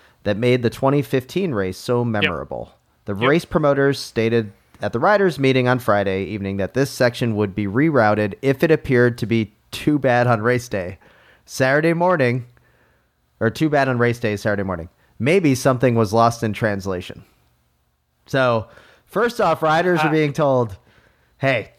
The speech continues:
Speaker 1: don't worry about it. We'll route the course around if it's muddy."
Speaker 2: If it's too bad.
Speaker 1: If it's too bad.
Speaker 2: Uh-huh.
Speaker 1: But the
Speaker 2: Now,
Speaker 1: hard, the hard people
Speaker 2: there
Speaker 1: at Lifetime are like,
Speaker 2: Yeah.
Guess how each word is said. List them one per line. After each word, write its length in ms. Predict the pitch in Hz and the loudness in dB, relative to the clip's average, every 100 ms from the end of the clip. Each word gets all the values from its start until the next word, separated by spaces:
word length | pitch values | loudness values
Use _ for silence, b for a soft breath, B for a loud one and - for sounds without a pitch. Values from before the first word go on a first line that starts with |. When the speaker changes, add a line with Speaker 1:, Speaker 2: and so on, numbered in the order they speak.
| _ | _
Speaker 1:
don't 160 | 147 151 | -2 2
worry 220 | 151 143 | 2 2
about 180 | 127 113 | 2 2
it. 80 | |
We'll 140 | 110 117 | 2 0
route 580 | 113 123 143 165 - - | 0 2 2 0 -4 -6
the 80 | |
course 460 | 127 - 143 139 - | -4 0 0 0 0
around 420 | 123 120 110 101 | 0 2 2 0
if 160 | 101 104 | -4 -6
it's 180 | 98 - | -8 -6
muddy." 360 | 95 80 - _ _ _ _ _ _ | -8 -8 -14 _ _ _ _ _ _
Speaker 2:
If 160 | 208 196 | 0 0
it's 200 | 208 - | 0 -2
too 180 | - 151 | -4 -2
bad. 360 | 156 147 - - - | 0 -2 -6 -18 -2
Speaker 1:
If 160 | 135 | 0
it's 140 | 143 - | 0 2
too 140 | 165 | 2
bad. 220 | 123 71 - _ _ _ _ - | 2 -2 -14 _ _ _ _ -4
Speaker 2:
Uh-huh. 240 | 131 139 - _ _ b b b | -2 -4 -10 _ _ b b b
Speaker 1:
But 120 | 127 | -2
the 60 | 196 | 0
Speaker 2:
Now, 80 | 135 | 2
Speaker 1:
hard, 260 | 151 165 147 | 2 0 -2
the 120 | 135 135 | -2 0
hard 240 | 160 170 | 2 0
people 200 | 190 175 | 0 0
Speaker 2:
there 100 | 170 | 0
Speaker 1:
at 80 | 160 | 2
Lifetime 580 | 156 156 - 139 117 117 | 2 0 0 0 2 2
are 80 | 117 | 2
like, 380 | 117 117 110 - b b b | 2 0 -2 -12 b b b
Speaker 2:
Yeah. 300 | 165 175 147 | 0 0 0